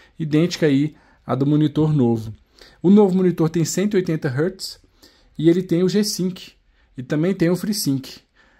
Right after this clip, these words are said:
Mas aí a principal diferença que eu não encontrei no, no site da L G é, esse aqui tem o FreeSync Premium, que te permite usar com consoles como o P S cinco Slim, ou então um Xbox Series S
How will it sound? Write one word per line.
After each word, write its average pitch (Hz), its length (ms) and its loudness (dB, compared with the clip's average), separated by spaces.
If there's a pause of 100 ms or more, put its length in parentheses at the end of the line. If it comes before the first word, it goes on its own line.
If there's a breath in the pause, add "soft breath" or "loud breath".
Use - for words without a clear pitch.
Mas 139 180 0
aí 175 100 4
a 180 40 2
principal 190 360 0
diferença 196 480 0
que - 120 -4
eu 151 40 2
não 170 140 0
encontrei 175 440 0
no, 143 220 0
no 135 120 -2
site 131 260 -4
da 131 80 0
L 123 160 0
G 135 160 0
é, 120 340 2 (260 soft breath)
esse 160 220 -2
aqui 175 200 -2
tem 185 180 0
o 156 60 0
FreeSync 190 580 -2
Premium, 180 500 2 (320 loud breath)
que 135 120 -12
te 135 100 -10
permite 139 420 0
usar 139 500 -2 (260 loud breath)
com 139 180 -2
consoles 135 640 0
como 151 560 -2 (220 soft breath)
o 123 120 -6
P 127 120 -2
S 127 220 0
cinco 131 260 -4
Slim, 143 480 -2 (200 loud breath)
ou 127 160 0
então 135 520 0
um 143 120 -4 (160)
Xbox 135 440 0
Series 127 400 -2
S 135 640 -4